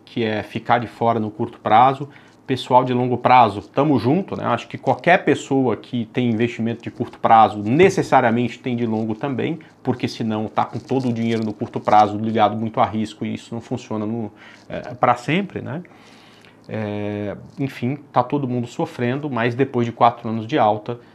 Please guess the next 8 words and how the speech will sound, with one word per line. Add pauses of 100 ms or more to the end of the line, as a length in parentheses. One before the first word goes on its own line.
(260)
é, (100)
é
um
sofrimento,
né? (380)
Que (400)
espero
eu,